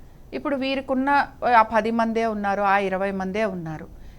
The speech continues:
అందరికీ ఏదో ఒక సమస్య అయితే ఉంటుంది కదా. ఆ సమస్య తొలగిపోవటం, అసలు రామ-, రామాయణం వినటమే ఎంతో అదృష్టం చేసుకుంటే తప్ప వినలేం.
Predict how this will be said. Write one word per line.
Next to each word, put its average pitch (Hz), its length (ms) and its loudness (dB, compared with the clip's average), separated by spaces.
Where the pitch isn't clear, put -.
అందరికీ 262 480 -2
ఏదో 294 320 2
ఒక 330 120 0
సమస్య 254 440 -4
అయితే 311 180 -4
ఉంటుంది 254 380 -4
కదా. 240 220 -6
ఆ 190 120 -2
సమస్య 277 500 -2
తొలగిపోవటం, 269 920 0
అసలు 202 220 -6
రామ-, 185 480 -2
రామాయణం 247 600 4
వినటమే 269 680 0
ఎంతో 254 300 0
అదృష్టం 294 520 2
చేసుకుంటే 269 340 -2
తప్ప 247 240 0
వినలేం. 190 400 -2